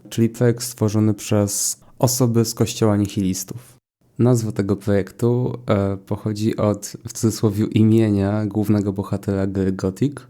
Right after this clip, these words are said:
I te obrazy realizowane w ramach tego projektu wyglądają trochę jak screeny z Gotika, natomiast tak nie jest. E, osoby z kościoła nihilistów po prostu malują jakby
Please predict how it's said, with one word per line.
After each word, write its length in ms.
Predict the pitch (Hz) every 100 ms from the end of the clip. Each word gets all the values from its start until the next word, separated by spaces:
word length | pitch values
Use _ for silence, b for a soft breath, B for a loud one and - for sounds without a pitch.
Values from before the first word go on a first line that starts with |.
| b b b -
I 60 |
te 160 | - 123
obrazy 500 | 120 127 120 107 101
realizowane 600 | 101 98 104 98 101 98
w 60 |
ramach 260 | 104 104 101
tego 200 | 104 104
projektu 880 | 104 101 113 - 135 131 131 123 120
wyglądają 800 | 101 113 113 117 113 117 117 113
trochę 500 | 113 120 127 127 120
jak 300 | 107 98 -
screeny 520 | - - 117 123 113
z 60 | 107
Gotika, 600 | 104 - 117 - 147 147
natomiast 920 | 120 120 120 117 - - - - - -
tak 200 | 110 -
nie 180 | 107 98
jest. 400 | 127 165 - - B B B B -
E, 260 | 104 101 -
osoby 320 | - - 117
z 60 | 113
kościoła 360 | 117 - 123 113
nihilistów 480 | 110 107 113 123
po 40 | 120
prostu 280 | 107 - 110
malują 600 | 107 113 113 107 107 104 B B B B -
jakby 720 | 110 107 107 110 107 107 107